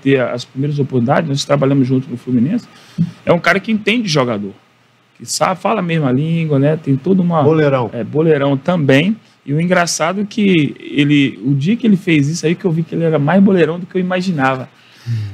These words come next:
Speaker 1: Um cara excepcional. Ele chegava no vestiário, aí falava, "Olha, você aí, tá com medo, Somália?" "Ô, medo de quê, pô? Vai jogar contra o Flamengo.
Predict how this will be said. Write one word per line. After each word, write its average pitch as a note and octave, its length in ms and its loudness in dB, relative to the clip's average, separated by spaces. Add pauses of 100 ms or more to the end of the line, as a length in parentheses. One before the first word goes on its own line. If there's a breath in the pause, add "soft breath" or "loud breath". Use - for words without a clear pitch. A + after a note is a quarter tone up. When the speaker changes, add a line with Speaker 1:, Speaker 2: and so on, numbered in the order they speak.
(140)
Speaker 1:
Um E3+ 80 4
cara G#3 280 2
excepcional. G3+ 920 -2 (320 loud breath)
Ele C#3+ 120 -4
chegava E3 440 0
no E3+ 120 -4
vestiário, D#3 720 -2 (160)
aí C#3 220 -4
falava, C#3+ 360 -2
"Olha, F3+ 320 2 (460)
você E3+ 280 -6
aí, F#3+ 200 2
tá F#3 140 -8
com G#3 120 -12
medo, C#4 300 0
Somália?" F3+ 480 -4
"Ô, E3+ 100 -10
medo D3 240 -4
de - 80 -10
quê, B3+ 200 -4
pô? C3 240 -6 (100)
Vai C3+ 160 0
jogar D3+ 240 0
contra A3 220 -6
o - 20 -20
Flamengo. C4+ 640 -2